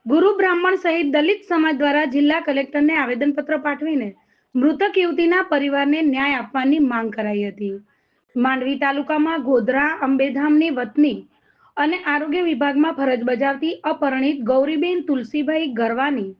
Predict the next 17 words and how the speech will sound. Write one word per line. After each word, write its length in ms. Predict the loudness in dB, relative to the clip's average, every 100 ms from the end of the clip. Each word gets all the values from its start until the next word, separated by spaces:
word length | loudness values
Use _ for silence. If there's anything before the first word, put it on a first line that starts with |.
| _ _ _ _ -4
ગત 200 | 0 0 0
તારીખ 340 | -2 -2 -4
ત્રીસ 220 | -2 -2 -2
ડિસેમ્બરના 640 | -4 0 2 2 2 2
રોજ 320 | 0 0 0
કોડાયા 600 | -8 0 0 2 0 -2
ગામના 400 | 0 0 0 -2
સાગર 400 | -4 -4 -2 -2
સંધાર 420 | 0 2 2 2
નામના 360 | 2 2 0 0
ઈસમે 540 | 0 0 0 0 -2 -10 _ _ _
તલવાર 420 | 0 2 2 0 0
અને 200 | -2 -2
ગુપ્તીના 540 | -4 -2 2 4 2
અસંખ્ય 540 | 0 -2 0 0 0
ઘા 200 | 0 0
મારીને 540 | -2 -2 0 0 -2